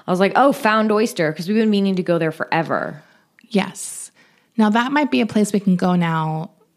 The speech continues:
Speaker 2: if they're more open. 'Cause I think previously it seemed like kind of a nightmare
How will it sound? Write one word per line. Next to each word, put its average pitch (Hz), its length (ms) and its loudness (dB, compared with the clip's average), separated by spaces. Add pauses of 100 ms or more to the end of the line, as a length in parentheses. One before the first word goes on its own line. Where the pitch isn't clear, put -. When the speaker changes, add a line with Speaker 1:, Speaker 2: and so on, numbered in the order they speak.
(120)
Speaker 2:
if 170 140 -6
they're 170 140 -2
more 160 260 -2
open. 160 640 -8 (420)
'Cause 190 140 0
I 190 60 4
think 214 260 0
previously 185 600 0
it 160 100 -2
seemed 160 420 -2
like 165 220 -6
kind 160 220 -4
of 151 80 -6
a 160 40 -2
nightmare 180 680 0